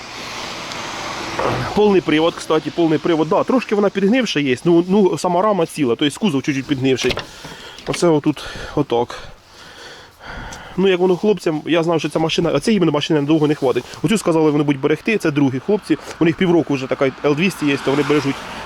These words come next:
А течик, я думаю, що надовго їм не хватить, хоча машина, яшко, їде. Отак в салоні,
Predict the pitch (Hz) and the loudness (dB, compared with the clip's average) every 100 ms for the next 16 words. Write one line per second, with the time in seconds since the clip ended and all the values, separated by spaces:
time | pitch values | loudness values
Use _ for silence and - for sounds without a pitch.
0 | - - 147 175 185 160 160 156 156 156 | -12 -4 -2 0 0 0 0 2 2 2
1 | 160 151 151 156 208 196 156 - - 165 | 2 0 -2 -2 0 0 -2 -6 -2 0
2 | 196 165 - 165 143 156 160 214 180 - | 2 0 0 -2 0 0 0 2 0 -2
3 | - - - - - - - - - - | -14 -18 -16 -16 -16 -14 -14 -12 -12 -4
4 | 196 254 - 196 240 240 196 | -2 0 0 2 2 4 4